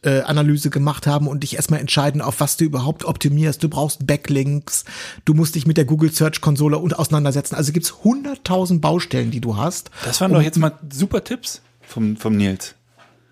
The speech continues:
Speaker 1: Ja, aber
Speaker 2: Bin
Speaker 1: das sollten
Speaker 2: begeistert.
Speaker 1: ja gar keine, das sollten ja Antitipps sein.
Speaker 2: Ach so.
Speaker 1: Ich, ma-, mein Tipp ist, lass den Scheiß. Zahl lieber, also bevor du dich da wirklich Tage, das ist ja auch, das kann auch nämlich echt frustrierend sein. Da kann, das ist, das kann, kann ein richtiger Zeitfresser sein.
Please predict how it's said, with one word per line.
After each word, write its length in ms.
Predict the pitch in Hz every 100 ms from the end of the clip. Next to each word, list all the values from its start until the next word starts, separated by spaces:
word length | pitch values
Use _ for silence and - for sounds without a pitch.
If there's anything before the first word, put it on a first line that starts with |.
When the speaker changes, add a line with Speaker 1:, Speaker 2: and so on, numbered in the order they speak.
| _ 170
Speaker 1:
Ja, 100 | 156
aber 120 | 170
Speaker 2:
Bin 40 |
Speaker 1:
das 100 | 175
sollten 240 | 185 185 170
Speaker 2:
begeistert. 40 |
Speaker 1:
ja 80 | 175
gar 140 | 175
keine, 180 | 185 180
das 220 | 175 165
sollten 260 | 170 175 160
ja 80 | 156
Antitipps 580 | - 226 165 - 117 -
sein. 300 | 120 104 117 -
Speaker 2:
Ach 100 | -
so. 160 | 110 -
Speaker 1:
Ich, 200 | - - - _ - _
ma-, 220 | 160 - -
mein 340 | 147 240 330
Tipp 320 | - - -
ist, 320 | 185 269 - - - - -
lass 220 | 175 214
den 140 | 185 117
Scheiß. 520 | - 98 - - - _ _ - - -
Zahl 260 | - 180 190
lieber, 440 | 185 262 202 240 - -
also 240 | 185 180 - -
bevor 300 | 180 - 240
du 60 | 220
dich 180 | 180 -
da 160 | 185
wirklich 280 | 233 247 -
Tage, 320 | 220 233 233
das 160 | 180 170
ist 140 | 233
ja 80 | 220
auch, 120 | 196
das 200 | - 185
kann 140 | - 262
auch 160 | -
nämlich 240 | 175 165 -
echt 120 | -
frustrierend 540 | - 196 - 240 165
sein. 160 | - 131
Da 60 | 139
kann, 180 | 156
das 140 | 156 170
ist, 160 | -
das 180 | 165 -
kann, 160 | - 202
kann 220 | - 185
ein 20 |
richtiger 260 | 202 - 185
Zeitfresser 380 | 196 208 160 131
sein. 160 | 123